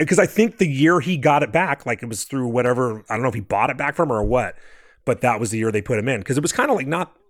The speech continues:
early, not, not late, late, but it was, I mean, it was, it's been a long time ago now, but yeah, she owned the rights to his fucking name.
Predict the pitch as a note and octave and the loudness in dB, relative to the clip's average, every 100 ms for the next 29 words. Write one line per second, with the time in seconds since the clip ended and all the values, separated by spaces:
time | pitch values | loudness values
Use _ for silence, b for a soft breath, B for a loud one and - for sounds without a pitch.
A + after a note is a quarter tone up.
0 | _ - G3+ E3 C#3+ F#3+ B2+ C#3 G#2+ G#2+ | _ 2 4 4 0 -2 -2 -6 -6 0
1 | A#2+ - F#2+ G2 - - G#2 G2+ G#2+ _ | -2 -2 -10 -10 -10 -8 -6 -6 -12 _
2 | b b E3+ F#3+ D#3+ - E3 G#3+ D#3 B2+ | b b 2 2 2 -2 -2 2 2 2
3 | A#2 D3+ B2+ A2 B2+ A#2 A2+ D3 G#2 - | 0 0 0 0 0 -2 0 0 -2 -4
4 | C#3 B2 B2 B2+ B2 C3 G#2+ A#2 A2+ A2 | -4 -2 -2 -2 -2 -8 -2 0 2 -2
5 | - A2 G#2 - A2+ C3 A2 A2 G2 D#2+ | -4 -6 -6 -6 -6 -4 -4 -4 -6 -12